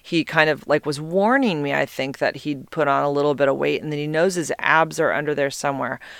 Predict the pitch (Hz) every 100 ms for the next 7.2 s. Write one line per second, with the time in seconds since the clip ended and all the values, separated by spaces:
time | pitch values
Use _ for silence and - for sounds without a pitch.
0 | - - - 175 185 202 220 269 269 208
1 | 165 165 151 151 151 147 147 139 143 143
2 | 135 135 - - 151 147 143 151 151 151
3 | 151 147 147 143 139 139 139 135 139 135
4 | 135 139 135 131 131 131 117 127 139 -
5 | 160 156 165 165 160 147 160 143 - 135
6 | 135 - 139 135 131 135 - - 139 135
7 | 131 123